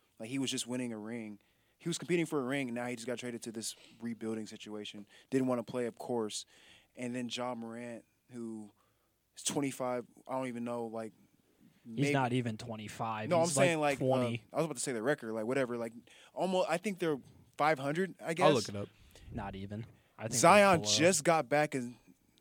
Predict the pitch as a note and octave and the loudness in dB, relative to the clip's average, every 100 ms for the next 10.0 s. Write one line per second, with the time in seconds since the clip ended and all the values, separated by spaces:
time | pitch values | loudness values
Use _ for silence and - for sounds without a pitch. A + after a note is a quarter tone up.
0 | - C#3 C3+ - D#3 C#3 C#3 C#3 B2 A#2+ | -10 -8 -2 0 0 0 0 -2 -4 -6
1 | A#2+ A2+ A2 A#2+ A2+ A2+ A#2+ B2 C#3+ C#3 | -6 -14 -14 -14 -10 -10 -8 0 0 0
2 | - C3+ B2+ A#2 A#2 A#2 G#2+ G#2+ G#2 G#2 | -6 -8 -6 -6 -6 -10 -10 -12 -12 -12
3 | G#2 G#2+ A2 - A#2 A2+ G#2+ G2+ - A2+ | -10 -8 -8 -4 -4 -4 -12 -10 -10 -10
4 | G#2+ - G2 - G#2+ G#2 G2 G2 F2+ F#2+ | -12 -12 -10 -10 -10 -10 -12 -16 -16 -20
5 | F2 F2+ F#2 _ _ A2 A2+ A2+ A#2+ A2+ | -16 -18 -18 _ _ -10 -8 -6 -8 -8
6 | G#2+ - A2 G#2+ G#2 F#2+ _ - _ G#2 | -14 -14 -14 -14 -16 -16 _ -20 _ -10
7 | - B2+ A#2 G#2 G2+ G2 G2 G#2 F#2+ F#2+ | -6 -6 -6 -8 -10 -12 -12 -12 -12 -12
8 | G2+ G2 - - A#2+ G2+ E2+ _ - - | -10 -12 -6 -4 -4 -6 -10 _ -20 -14
9 | - C#3+ C#3 D3 A#2+ A2 G2+ F#2+ A#1 - | 2 4 6 2 0 -4 -4 -4 -10 -12